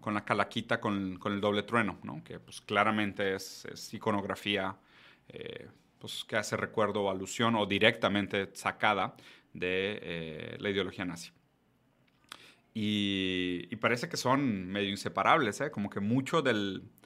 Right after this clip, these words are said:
principalmente la fuerza bélica que está en el piso, sí tiene estos tintes de un nacionalismo puritano, que a lo mejor también tiene que ver con que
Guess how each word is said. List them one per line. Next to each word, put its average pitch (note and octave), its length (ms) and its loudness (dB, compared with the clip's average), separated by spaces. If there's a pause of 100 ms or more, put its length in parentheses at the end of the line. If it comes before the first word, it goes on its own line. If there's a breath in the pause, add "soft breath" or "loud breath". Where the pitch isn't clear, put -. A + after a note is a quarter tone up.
(540 loud breath)
principalmente C#4 580 0
la C#3 100 2
fuerza D#3 280 0
bélica C3+ 340 -2
que - 60 -12
está - 180 -2
en B2 80 2
el A#2 140 0
piso, C#3+ 500 2 (460 soft breath)
sí - 260 -2
tiene C#3 640 0
estos A#2+ 420 -4
tintes A#2+ 760 0 (600 soft breath)
de G#2 200 -2
un G#2 320 -2
nacionalismo G#2 800 -2
puritano, G2 480 -2
que - 100 2
a - 20 4
lo D#3+ 100 2
mejor F3+ 240 2
también F3 320 0
tiene F3 220 -2
que D3 120 2
ver C3+ 220 4
con B2 220 0
que F2+ 420 -2